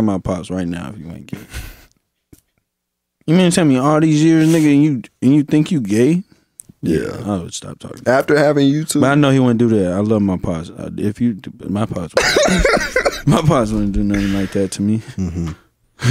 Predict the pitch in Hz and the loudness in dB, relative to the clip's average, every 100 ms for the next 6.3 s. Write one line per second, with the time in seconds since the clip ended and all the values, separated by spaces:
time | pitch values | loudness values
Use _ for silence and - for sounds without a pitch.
0 | 151 131 - - 170 85 92 _ _ _ | 0 0 -4 -4 -4 -6 -8 _ _ _
1 | - _ - _ _ _ - 101 95 - | -20 _ -18 _ _ _ -14 -10 -10 -8
2 | 90 95 92 90 87 85 85 - 135 - | -10 -8 -8 -8 -10 -12 -16 -20 -20 -20
3 | _ _ _ _ _ _ _ 92 90 - | _ _ _ _ _ _ _ -8 -6 -4
4 | 90 85 80 98 101 101 98 92 - 95 | -4 -4 -6 -8 -8 -6 -8 -10 -12 -14
5 | 92 101 98 95 95 110 98 90 92 92 | -16 -16 -18 -18 -16 -12 -12 -12 -16 -18
6 | 92 95 101 | -14 -12 -14